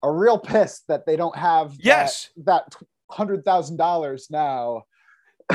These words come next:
Speaker 2: That's a terrible
Speaker 1: <laughs> Like,
Speaker 2: currency. Li-, like,
Speaker 1: Yeah.
Speaker 2: I, I mean,
Speaker 1: And,
Speaker 2: when you're
Speaker 1: and
Speaker 2: talking
Speaker 1: no,
Speaker 2: about
Speaker 1: but
Speaker 2: those type of currencies, it's like a South American style
Speaker 1: it can
Speaker 2: currency
Speaker 1: never,
Speaker 2: or something.
Speaker 1: it can never be ad-, it can never be adapted because you have that institutional memory. You have that, like,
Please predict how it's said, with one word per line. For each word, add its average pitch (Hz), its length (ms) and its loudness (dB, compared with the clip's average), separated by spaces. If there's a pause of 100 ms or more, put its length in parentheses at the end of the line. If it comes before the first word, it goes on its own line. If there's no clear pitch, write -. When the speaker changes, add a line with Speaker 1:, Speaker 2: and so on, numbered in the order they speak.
(100)
Speaker 2:
That's 226 220 0
a 254 40 -6
terrible 311 520 0
Speaker 1:
<laughs> - 20 2
Like, 220 80 -10
Speaker 2:
currency. 156 640 -2 (180)
Li-, 202 240 2
like, 202 220 6
Speaker 1:
Yeah. 190 60 6
Speaker 2:
I, 202 100 6
I 220 280 2
mean, 226 300 0
Speaker 1:
And, 208 120 -2
Speaker 2:
when 277 100 4
you're 294 80 2
Speaker 1:
and 233 60 -2
Speaker 2:
talking 359 260 4
Speaker 1:
no, 359 80 6
Speaker 2:
about 311 140 6
Speaker 1:
but 269 60 4
Speaker 2:
those 370 140 4
type 349 160 0
of 254 80 -2
currencies, 233 420 -2
it's - 140 -20
like 226 220 -2
a 196 80 -2
South 254 340 -2
American 254 480 -2
style 185 340 2
Speaker 1:
it - 60 -6
can 269 80 0
Speaker 2:
currency - 260 4
Speaker 1:
never, - 120 0
Speaker 2:
or - 20 -4
something. 240 280 -2
Speaker 1:
it - 40 -6
can 240 100 -2
never 247 260 -2
be 233 180 -4
ad-, 208 160 -6 (100)
it 165 140 -8
can 226 80 -6
never 233 180 -2
be 202 140 -4
adapted 202 380 -2
because 208 280 -4
you 247 200 -12
have 285 240 0
that 220 140 0
institutional 214 640 -8
memory. 220 340 -4
You 185 120 -4
have 240 300 -2
that, 220 180 2
like, 208 240 2